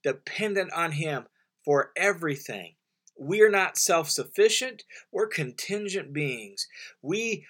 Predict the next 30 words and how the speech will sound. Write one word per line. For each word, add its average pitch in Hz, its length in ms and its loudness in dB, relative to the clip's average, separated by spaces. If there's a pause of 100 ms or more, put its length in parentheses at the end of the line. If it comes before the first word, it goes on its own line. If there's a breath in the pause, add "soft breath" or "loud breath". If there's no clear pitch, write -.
(140 loud breath)
owe 165 320 2
everything 190 760 2
to 143 80 -4
God, 185 540 0
and 139 140 -8
our 156 240 2
future 226 640 -6
ultimately 147 520 -2
is 131 120 -2
in 120 160 -6
his 110 280 -8
hands. - 460 -10
And 104 120 -16
so 110 200 -4
we 117 140 -4
make 127 320 0
our 127 140 0
plans 160 880 -4 (540 loud breath)
recognizing 135 680 0
we 160 220 -2
don't 180 240 4
have 151 300 -4
final 156 340 -2
control 135 560 -2
and 127 120 -10
final 123 340 -4
say 165 320 0
over 117 180 -2
those 101 220 -6
things. 95 300 -10